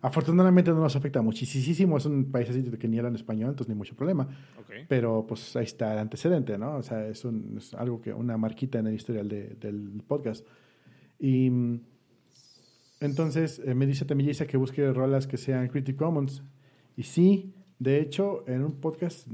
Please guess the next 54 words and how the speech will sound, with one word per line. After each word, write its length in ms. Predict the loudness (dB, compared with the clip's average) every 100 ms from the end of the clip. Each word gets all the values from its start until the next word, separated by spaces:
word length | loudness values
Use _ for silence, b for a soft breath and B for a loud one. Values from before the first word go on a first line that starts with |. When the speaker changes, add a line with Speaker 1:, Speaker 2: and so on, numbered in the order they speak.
| -8
Speaker 1:
hace 180 | -4 -2
dos 160 | -2
podcasts, 340 | -2 -6 -4 -6
me 60 | -2
parece, 460 | -2 -2 -4 -4 -8 _ -2
puse 560 | -2 2 2 2 0 B B B B -2
la 100 | 0
rola 380 | 2 4 4 4
de 720 | 4 4 4 4 4 4 4
Code 180 | 2 4
Monkey 360 | 4 4 0
de, 480 | 2 2 2 0 0
mm, 300 | -2 -4 -4
este 280 | -8 -4 -2
Jonathan 340 | 0 0 0 -2
Coulton. 440 | -2 2 0 0 B B B B -16
Speaker 2:
Ujú. 340 | -10 -6 -2
Speaker 1:
Am, 600 | -2 0 0 -2 -4 -8 -14 _ _ _
de 120 | -4
hecho, 140 | 2
les 140 | 2 2
pedí 220 | 0 0
permiso, 400 | 2 4 4 2
así, 100 | 0
"Oigan, 320 | 2 2 -2 -4
¿se 100 | -4
puede?". 320 | 0 2 2
Y 40 |
me 100 | 2
dijeron, 200 | 2 0
"Sí, 160 | 2 2
no 60 | 4
hay 40 |
problema, 380 | 4 4 4 2
todas 240 | 2 2
son 120 | 2
Creative 280 | 0 -2 -4
Commons 300 | -4 -2 -2
cero, 200 | 0 0
entonces 240 | 0 -2 -2
no 60 |
hay, 80 | 0
no 60 | 0
hay 60 |
problema, 460 | 0 2 2 2 2
puedes 220 | 2 0
poner 240 | 0 0 2
lo 100 | 0
que 100 | -2
quieras, 320 | 0 0 -2
siempre 460 | 2 4 6 2 0
y 40 |
cuando 600 | 0 -2 -2 -2 -4 -6
no 460 | -6 -4 -2 -6 -10